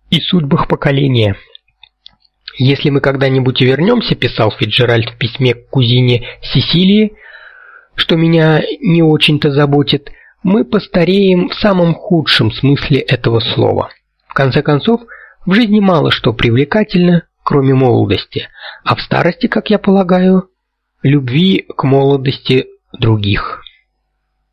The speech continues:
В июле тысяча девятьсот восемнадцатого года на танцах в клубе Монтгомери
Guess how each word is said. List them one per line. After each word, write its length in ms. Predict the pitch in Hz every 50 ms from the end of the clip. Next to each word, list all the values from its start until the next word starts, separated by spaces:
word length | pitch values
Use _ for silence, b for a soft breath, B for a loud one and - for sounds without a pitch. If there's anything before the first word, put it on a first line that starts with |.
| _ _ B B B B B B B B B B B B B _ _ _ _ _ _ _ _ _ _ -
В 140 | 107 110 156
июле 300 | 185 214 240 233 220 208
тысяча 360 | - 214 190 - - - 151
девятьсот 400 | 151 165 156 - - 170 - 151
восемнадцатого 720 | 139 - - 135 135 135 135 127 - - - 151 120 131 139
года 300 | 156 208 226 196 196 190
на 160 | 180 175 165
танцах 560 | - - 156 147 147 147 - - 190 - - -
в 60 | -
клубе 380 | - - 170 170 160 139 139 131
Монтгомери 720 | 123 120 117 117 - - 147 175 196 208 202 208 196 -